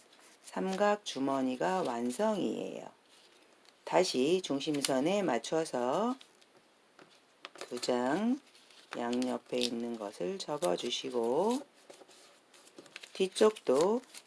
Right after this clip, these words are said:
같은 방법으로 접어 올려주세요. 그 다음에 중심선을 따라서 한 장씩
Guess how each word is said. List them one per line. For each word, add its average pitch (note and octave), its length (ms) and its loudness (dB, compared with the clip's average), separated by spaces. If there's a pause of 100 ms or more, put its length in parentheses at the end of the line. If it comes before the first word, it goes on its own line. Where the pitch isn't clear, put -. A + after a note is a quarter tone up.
같은 F#3 440 -4
방법으로 B2 840 2
접어 C#3 300 -2
올려주세요. B2+ 920 -2 (3750)
그 C#3+ 120 -6
다음에 F3+ 600 2 (400)
중심선을 C#3+ 680 0
따라서 E3 840 4 (340)
한 G#3 300 -2
장씩 G#3 760 2